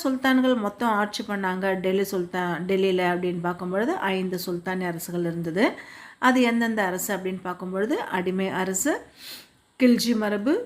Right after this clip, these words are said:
துக்ளக் மரபு, சையது மரபு, லோடி மரபு, ஐந்து மரபு இல்லையா? இப்போ அடிமை மரபு மட்டும் எத்தனை வருஷம் அப்படின்னு பார்க்கும்பொழுது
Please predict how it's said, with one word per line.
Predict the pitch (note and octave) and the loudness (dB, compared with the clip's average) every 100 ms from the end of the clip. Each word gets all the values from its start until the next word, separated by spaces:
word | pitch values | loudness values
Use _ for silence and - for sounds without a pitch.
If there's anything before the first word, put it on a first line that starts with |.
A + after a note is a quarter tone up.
| - | -6
துக்ளக் | G#3+ G#3 G3+ G3+ | -8 -4 -4 -2
மரபு, | G3 G3+ B3 F4+ | -2 0 0 0
சையது | - G3 G3 G3+ | 0 -2 0 0
மரபு, | G3+ G3+ C4 A#3+ | 0 2 2 2
லோடி | F#3+ F3+ F3 | 2 0 -2
மரபு, | E3+ E3+ - F#3 | -4 -4 -4 -2
ஐந்து | G3+ G3 F#3+ | 0 0 0
மரபு | F#3 F#3+ F#3+ | 0 0 2
இல்லையா? | A3+ C#4+ A#3+ - - - - A3 | 4 4 2 -4 -16 -20 -8 -6
இப்போ | G#3 G3+ C#4+ - F#3+ | -4 0 -2 0 0
அடிமை | G3 A#3+ D4+ D#4+ D#4+ | 4 6 6 6 4
மரபு | D4 C4+ C4+ | 2 4 4
மட்டும் | A#3+ - C4 C#4+ - G3+ | 4 6 6 4 -2 -2
எத்தனை | C4 B3+ | 4 4
வருஷம் | A3 A#3+ G#3+ | 4 2 0
அப்படின்னு | G3 G#3 G#3 | -2 -4 -2
பார்க்கும்பொழுது | F#3 F#3 F3 F#3+ | -4 -4 -4 0